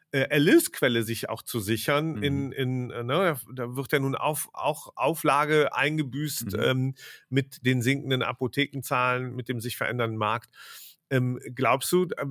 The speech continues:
Speaker 1: da bleiben am Ende nur achtzig zwanzig
Speaker 2: Ja,
Speaker 1: übrig?
Speaker 2: ja,
Speaker 1: Wie
Speaker 2: genau
Speaker 1: wird
Speaker 2: so,
Speaker 1: das aussehen?
Speaker 2: genau so würde ich's auch sagen. Also ich glaube, die anderen, äh, sind raus, weil die beiden ja auch wirklich, äh, äh, die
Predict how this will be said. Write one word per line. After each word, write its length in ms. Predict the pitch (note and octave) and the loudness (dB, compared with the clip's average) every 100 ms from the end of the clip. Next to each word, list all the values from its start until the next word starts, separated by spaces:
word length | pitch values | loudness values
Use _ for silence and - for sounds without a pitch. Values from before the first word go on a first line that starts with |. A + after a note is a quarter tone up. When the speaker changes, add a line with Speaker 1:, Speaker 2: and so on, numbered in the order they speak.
| - C3 C3 - C3+ | -8 -14 -14 -12 -4
Speaker 1:
da 120 | A#2+ | -2
bleiben 340 | A#2 A#2 C#3+ | 2 2 4
am 140 | B2+ A2 | 2 2
Ende 260 | C3 C3 | 2 2
nur 240 | A#2+ A#2+ D#2+ | 4 2 0
achtzig 320 | A2 - - | -4 -10 -8
zwanzig 380 | F#2+ A#2 D#3 C#3 | -6 -6 -6 -2
Speaker 2:
Ja, 160 | G#2+ | -2
Speaker 1:
übrig? 140 | - B2 | 0 0
Speaker 2:
ja, 60 | |
Speaker 1:
Wie 40 | A#2+ | 2
Speaker 2:
genau 160 | B2 | 2
Speaker 1:
wird 80 | - | 2
Speaker 2:
so, 60 | E3+ | 2
Speaker 1:
das 100 | A2+ | 2
aussehen? 440 | B2 A#2+ G2+ A2+ | 0 -2 -6 -6
Speaker 2:
genau 220 | A#2+ A#2+ | -2 0
so 80 | B2+ | 0
würde 100 | B2+ | -2
ich's 100 | A2 | -2
auch 120 | A#2+ | -2
sagen. 260 | B2 C#3 B2+ | 0 0 0
Also 200 | G#2 A2 | -4 -6
ich 80 | - | -4
glaube, 200 | G#2 F#2 | -4 -2
die 120 | G#2 | -4
anderen, 340 | G#2 A2+ G#2+ | -2 -2 -4
äh, 100 | G2 | -6
sind 200 | F#2+ G2+ | -8 -4
raus, 180 | F#2+ A#2+ | -2 0
weil 140 | G2+ | 0
die 100 | G2+ | 0
beiden 260 | F2+ G2+ A2+ | 0 0 2
ja 120 | G#2 | 2
auch 160 | F#2 - | 0 -4
wirklich, 340 | G2+ A2 - | -4 -4 -4
äh, 300 | G2+ F#2+ G2+ | -4 -2 -4
äh, 100 | F#2+ | -6
die 320 | - F2+ F#2 | -6 -10 -10